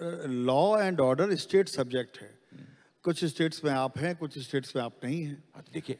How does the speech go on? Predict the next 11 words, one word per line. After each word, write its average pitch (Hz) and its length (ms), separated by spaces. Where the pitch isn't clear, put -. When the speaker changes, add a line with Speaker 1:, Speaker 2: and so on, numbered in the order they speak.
Speaker 2:
law 69 160
and 95 200
order 113 380
state 113 300
subject 98 360
है, 87 300
तो - 60
हम 110 160
जहाँ 110 220
नहीं 127 220
होंगे, 131 400